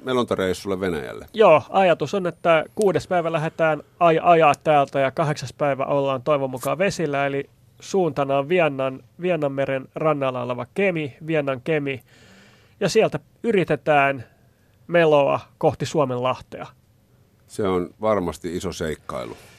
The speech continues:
Speaker 2: Se tulee olemaan iso seikkailu monella tapaa, joo. Se on, niinku, kun karttaa katsoo, niin se on teoriassa mahdollista, mutta nyt nähdään sitten, että onko se käytännössä. Et musta tuntuu, että suurin, niinku, haaste tulee olemaan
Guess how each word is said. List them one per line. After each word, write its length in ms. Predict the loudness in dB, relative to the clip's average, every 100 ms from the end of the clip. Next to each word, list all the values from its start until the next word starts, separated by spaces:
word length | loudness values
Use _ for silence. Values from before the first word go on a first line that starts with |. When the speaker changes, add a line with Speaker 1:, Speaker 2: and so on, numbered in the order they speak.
| _ -8
Speaker 2:
Se 240 | -2 0
tulee 320 | 2 2 4
olemaan 240 | 2 0 0
iso 160 | 0
seikkailu 400 | 2 0 2 0
monella 320 | 4 4 4
tapaa, 380 | 4 2 2 2
joo. 140 | 2 0
Se 120 | -2
on, 80 | -4
niinku, 320 | -2 -2 -2
kun 120 | -4
karttaa 440 | 2 2 2 2 2
katsoo, 340 | 2 0 -2
niin 120 | -4
se 80 | -4
on 60 | -4
teoriassa 480 | 0 2 2 0 -2
mahdollista, 520 | -2 0 -2 -6 -6
mutta 420 | -4 -6 -2 -2 -2 _ _ _ _ _ -6
nyt 200 | -4 0
nähdään 240 | 2 2
sitten, 200 | 0 -2
että 100 | 0
onko 80 | 0
se 80 | 0
käytännössä. 720 | 6 6 6 0 -4 -4 -4
Et 100 | -4
musta 220 | -6 -6
tuntuu, 260 | -6 -2 -2
että 120 | 2
suurin, 360 | 6 6 6 2
niinku, 240 | 0 0
haaste 320 | 4 4 2
tulee 280 | -4 0 2
olemaan 280 | 4 2 0